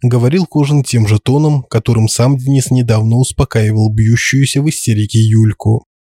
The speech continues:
Только вот слова... Слова федерала не приносили успокоения. Передышки не будет, Денис.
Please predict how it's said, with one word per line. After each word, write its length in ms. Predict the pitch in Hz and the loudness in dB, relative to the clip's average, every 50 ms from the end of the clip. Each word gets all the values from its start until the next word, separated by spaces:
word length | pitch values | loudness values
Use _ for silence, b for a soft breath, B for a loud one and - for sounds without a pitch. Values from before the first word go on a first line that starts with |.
| _ - | _ -6
Только 260 | - 120 110 - - | -4 -4 -2 0 0
вот 160 | 107 107 110 | 0 0 0
слова... 540 | - - - 110 110 110 123 135 135 120 107 - _ _ _ _ _ _ _ - | -2 -2 0 2 2 2 2 2 0 0 -2 -4 _ _ _ _ _ _ _ -8
Слова 400 | - - 123 113 107 110 110 113 | -4 -2 0 0 0 2 0 0
федерала 500 | - - 131 131 151 147 147 147 151 151 | 0 -2 -2 0 0 0 2 2 2 2
не 160 | 151 156 160 | 2 0 0
приносили 560 | - - 196 190 175 135 - - 120 113 107 | 0 0 0 0 0 -2 -2 -2 -2 0 0
успокоения. 1160 | 107 107 107 - - - 110 - - 113 107 117 110 107 107 107 107 107 107 104 101 104 113 - _ _ _ _ _ _ _ _ _ _ _ _ _ _ _ - | 2 0 0 0 -2 -4 -4 -2 -2 -2 -2 -2 0 0 0 2 2 2 2 0 0 -2 -4 -8 _ _ _ _ _ _ _ _ _ _ _ _ _ _ _ -4
Передышки 520 | 196 202 214 214 202 220 208 - - 202 | -2 0 0 0 0 -2 -2 -4 -2 -2
не 160 | 208 208 214 | 0 0 0
будет, 360 | 196 180 214 208 156 127 120 | -2 -2 -2 -2 -2 -2 -2
Денис. 520 | 117 117 117 120 117 113 113 - - - | 0 0 2 2 2 2 0 -2 -4 -8